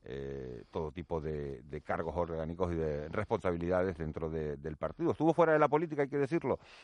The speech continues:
del año dos mil al dos mil ocho y luego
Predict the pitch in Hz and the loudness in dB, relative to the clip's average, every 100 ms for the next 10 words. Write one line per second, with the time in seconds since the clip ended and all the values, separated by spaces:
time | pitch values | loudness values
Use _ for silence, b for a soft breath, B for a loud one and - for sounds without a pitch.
0 | B 95 107 127 135 131 120 117 127 180 | B 0 2 2 2 0 2 2 2 0
1 | 151 117 101 113 151 165 190 185 B B | 0 2 0 0 0 0 -4 -8 B B
2 | B B 92 101 113 123 123 123 113 101 | B B 0 4 6 8 8 8 6 2